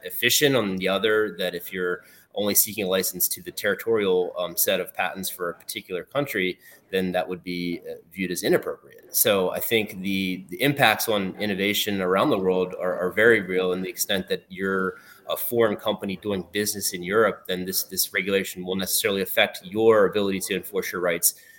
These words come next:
within Europe. Um, but you may have options to enforce in other places around the world. So I hope that helps shed some light on that.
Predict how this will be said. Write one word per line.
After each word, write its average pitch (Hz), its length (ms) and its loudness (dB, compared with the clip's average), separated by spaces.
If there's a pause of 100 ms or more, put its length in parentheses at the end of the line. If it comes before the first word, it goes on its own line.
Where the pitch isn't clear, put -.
(120)
within 95 500 0
Europe. 98 460 4 (100)
Um, 80 260 -4 (160)
but 113 180 6
you 101 80 0
may 98 120 4
have 95 180 4
options 98 540 -2
to 104 80 -2
enforce 95 600 -2
in 90 80 -2
other 98 180 2
places 76 380 -2
around 78 180 -6
the 78 60 -12
world. 76 240 -8 (220)
So - 140 0
I 92 40 4
hope 98 160 -2
that 82 140 -2
helps - 400 0
shed - 200 -6
some 85 120 -8
light 82 120 -4
on 80 100 -6
that. 82 240 -4